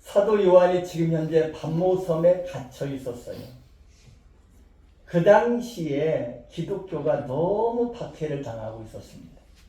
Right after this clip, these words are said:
특별히 기독교 박해를 로마에 의해서 박해를 당한 그 기독교 역사학자들이 이야기하기를 한 열 번 정도 된다고 그래요.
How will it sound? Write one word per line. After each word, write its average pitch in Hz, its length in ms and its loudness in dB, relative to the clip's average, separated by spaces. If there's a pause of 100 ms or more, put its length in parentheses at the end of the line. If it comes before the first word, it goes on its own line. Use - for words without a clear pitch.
(1400)
특별히 202 840 2 (260)
기독교 208 480 0
박해를 156 760 -2 (840)
로마에 214 600 4
의해서 175 500 4
박해를 151 500 0
당한 143 680 -6
그 170 260 -2
기독교 165 480 -6
역사학자들이 135 1080 -4
이야기하기를 110 760 -12
한 139 300 -6
열 131 240 -8
번 160 240 -2
정도 123 300 -12
된다고 104 420 -14
그래요. - 140 -20